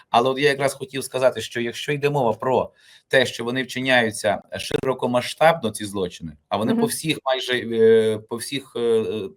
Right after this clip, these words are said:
Speaker 1: місцях, де утримуються заручники і полонені, вчиняються. І якщо ці злочини є певною політикою, то такі діяння уже є підсудні юрисдикції Міжнародного кримінального суду.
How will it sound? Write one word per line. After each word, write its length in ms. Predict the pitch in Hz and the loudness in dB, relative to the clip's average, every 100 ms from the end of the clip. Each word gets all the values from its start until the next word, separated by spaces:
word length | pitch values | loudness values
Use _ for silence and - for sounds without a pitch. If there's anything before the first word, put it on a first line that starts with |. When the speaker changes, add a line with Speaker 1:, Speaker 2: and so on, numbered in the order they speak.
| _ - - | _ -20 -6
Speaker 1:
місцях, 400 | 123 123 143 123 | -4 2 2 4
де 120 | 120 | 2
утримуються 540 | 127 123 127 117 113 110 | -2 -2 -2 -2 -4 -2
заручники 580 | 117 123 - 113 113 | -2 -2 -6 -8 -6
і 60 | 110 | -6
полонені, 480 | 113 113 110 98 92 | -2 2 2 0 -8
вчиняються. 500 | - 92 85 80 - _ - - - | -8 -8 -8 -10 -18 _ -20 -14 -2
І 80 | |
якщо 260 | 120 113 151 | -2 -2 -4
ці 140 | 147 | -4
злочини 400 | 131 147 147 131 | 0 0 0 -2
є 100 | 123 | -2
певною 440 | 127 135 131 127 120 | 0 0 0 -2 -2
політикою, 760 | 127 135 190 190 - 92 80 - _ _ | -2 0 -4 -6 -8 -8 -10 -16 _ _
то 360 | - 127 113 - | -2 2 0 0
такі 580 | 113 110 - 147 131 - _ - - - | -6 -6 -6 -4 -4 -4 _ -20 -20 -16
діяння 640 | 107 127 127 135 151 180 202 | -6 -2 2 2 2 -2 -4
уже 240 | 123 127 | -4 -2
є 300 | 127 143 190 - - | 0 0 0 -6 -10
підсудні 500 | 117 - 139 156 160 | -6 -4 -4 -2 -2
юрисдикції 680 | 123 127 110 147 147 139 | 0 -2 -2 -6 -4 -4
Міжнародного 760 | 127 131 123 120 131 139 104 101 | -2 -2 -2 0 0 -2 -4 -6
кримінального 680 | - 117 117 127 127 123 131 | -4 -2 2 4 4 2 -2
суду. 420 | - 151 120 82 | -2 -2 -4 -8